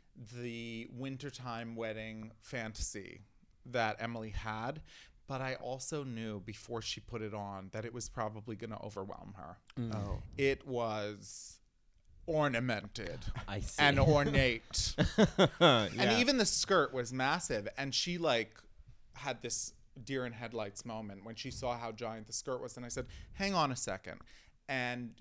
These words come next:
Speaker 1: Jujubee and I got on our knees and pulled all the tulle from the skirt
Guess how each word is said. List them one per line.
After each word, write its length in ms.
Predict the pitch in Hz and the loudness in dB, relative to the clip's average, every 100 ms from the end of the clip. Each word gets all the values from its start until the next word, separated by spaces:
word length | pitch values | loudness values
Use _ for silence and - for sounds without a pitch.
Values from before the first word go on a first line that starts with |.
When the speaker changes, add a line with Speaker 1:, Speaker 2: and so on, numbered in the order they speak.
| 139 | -12
Speaker 1:
Jujubee 560 | 113 131 131 143 135 123 | -6 -6 -4 -4 0 2
and 80 | 117 | 2
I 380 | 110 104 110 110 - - - 120 | 0 -2 -4 -10 -16 -20 -16 -6
got 220 | 123 123 | -4 -2
on 160 | 120 | -4
our 140 | 117 117 | -4 -4
knees 600 | 127 123 110 104 101 - - - | -2 -2 -2 -4 -4 -6 -8 -4
and 260 | 131 120 - | -4 -4 -6
pulled 680 | - 131 120 123 123 - - - - _ - | -4 0 2 0 -4 -8 -12 -20 -20 _ -6
all 200 | 139 139 | 2 4
the 120 | 139 135 | 4 0
tulle 680 | - 165 143 120 104 98 101 - _ _ | 0 2 4 4 4 2 -4 -18 _ _
from 260 | - 139 127 | -4 -2 0
the 60 | |
skirt 460 | - - 139 127 | 0 2 4 2